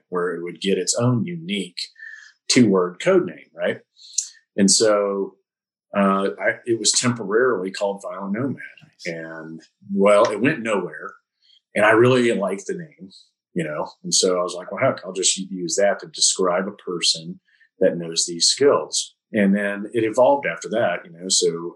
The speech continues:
Speaker 1: a Violent Nomad, really, nomad is someone who's self-reliant, self-sufficient, can roam the planet and be okay, right? And then violent just means, hey, you have the ability to flip that switch when necessary, uh, for good,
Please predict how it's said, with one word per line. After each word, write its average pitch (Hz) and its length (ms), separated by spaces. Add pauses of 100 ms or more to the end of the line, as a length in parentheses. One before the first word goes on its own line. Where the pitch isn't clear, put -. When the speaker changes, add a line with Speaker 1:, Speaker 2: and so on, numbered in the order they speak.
Speaker 1:
a - 60
Violent 117 280
Nomad, 98 300
really, 92 420 (320)
nomad 110 540
is 90 360
someone 104 300
who's 95 160
self-reliant, 95 640
self-sufficient, - 840
can 85 180
roam 92 220
the 95 80
planet 90 500
and 87 100
be 85 200
okay, 113 340 (320)
right? 123 260 (680)
And 98 120
then 104 140
violent 120 400
just 107 180
means, 110 360
hey, 127 140
you 104 200 (100)
have 131 220
the 120 100
ability 104 440
to 90 80
flip 110 240
that 98 160
switch 139 320
when 95 160
necessary, 90 760 (520)
uh, 87 180
for - 240
good, 101 380